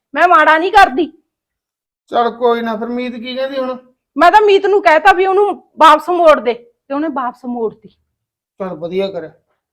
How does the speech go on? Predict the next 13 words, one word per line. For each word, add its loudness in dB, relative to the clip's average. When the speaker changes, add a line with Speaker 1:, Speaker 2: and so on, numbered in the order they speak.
Speaker 2:
ਕੋਈ -2
ਗੱਲ -2
ਨੀ। -12
ਚੱਲ -20
ਜੇ -2
ਕੋਈ -6
ਪੈਸੇ -8
ਆਉਂਦੇ -2
ਘਰੇ, -4
ਪੈਸੇ -10
ਕੀ -16
ਮਾੜੇ -12
ਆ? -6